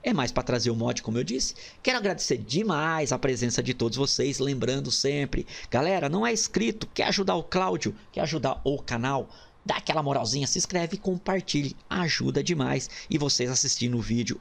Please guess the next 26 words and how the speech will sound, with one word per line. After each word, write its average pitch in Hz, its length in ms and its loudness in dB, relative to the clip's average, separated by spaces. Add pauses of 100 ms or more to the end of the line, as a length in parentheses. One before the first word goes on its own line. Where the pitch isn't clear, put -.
ajuda 107 380 -2
mais 101 180 -8
ainda. - 260 -8 (300)
Então, 151 220 2
galerinha, 165 480 2 (180)
até - 220 2
nosso 117 240 0
próximo 120 400 2
vídeo 110 340 0 (160)
ou 127 220 2
live 110 400 0
aqui 110 160 -2
no 113 100 -4
canal 117 280 -6
Cláudio - 320 -4
Gamer 107 260 -4
Oficial. 113 500 -2 (400)
Um 180 280 2 (180)
forte 135 680 0
abraço 120 580 2
pra - 180 0
todos 120 500 0
vocês. 151 560 2 (500)
Fiquem 196 220 2
com 208 140 2
Deus 151 480 0